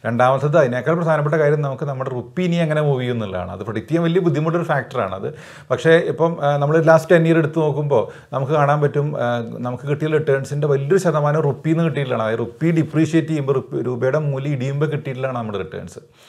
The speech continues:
ഇപ്പോൾ നമുക്ക്, ആ, ഈ മെയ് രണ്ടായിരത്തി ഇരുപതിൽ നമ്മൾ ഈ ഒരു ഗോൾഡിൻ്റെ ഒരു നല്ല ഹൈ റേറ്റിൽ നിൽക്കുന്ന സമയത്ത് നമുക്ക് ലാസ്റ്റ് ടെൻ ഇയർ റിട്ടേൺ ഇലവൻ പോയിന്റ് ഫൈവ് പെർസെന്റ് അടുത്തുണ്ട്, പതിനൊന്നര പെർസെന്റ് അടുത്ത് റിട്ടേൺ കിട്ടിയിട്ടുണ്ട്.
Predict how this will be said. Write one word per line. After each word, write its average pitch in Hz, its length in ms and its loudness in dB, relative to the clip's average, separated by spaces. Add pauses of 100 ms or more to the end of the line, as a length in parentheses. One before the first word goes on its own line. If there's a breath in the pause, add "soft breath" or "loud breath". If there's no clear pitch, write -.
(300 loud breath)
ഇപ്പോൾ 160 160 -4
നമുക്ക്, 170 240 4
ആ, 175 300 8 (640)
ഈ 143 240 -6
മെയ് 147 240 -2
രണ്ടായിരത്തി 147 420 4
ഇരുപതിൽ 151 500 0 (240 loud breath)
നമ്മൾ 143 220 -2
ഈ 156 100 -2
ഒരു 156 140 0
ഗോൾഡിൻ്റെ 143 420 2
ഒരു 151 100 0
നല്ല 143 280 0
ഹൈ 156 240 2
റേറ്റിൽ 151 280 0
നിൽക്കുന്ന 143 300 -4
സമയത്ത് 135 320 -6
നമുക്ക് 139 240 -4
ലാസ്റ്റ് 131 280 -2
ടെൻ 135 80 -2
ഇയർ 135 100 -2
റിട്ടേൺ 135 280 -2
ഇലവൻ 127 320 -2
പോയിന്റ് 135 300 0
ഫൈവ് 127 180 -2
പെർസെന്റ് 117 360 -4
അടുത്തുണ്ട്, 92 360 -6 (120)
പതിനൊന്നര 117 320 -4
പെർസെന്റ് 113 340 -6
അടുത്ത് 107 180 -8
റിട്ടേൺ 98 280 -8
കിട്ടിയിട്ടുണ്ട്. 92 400 -14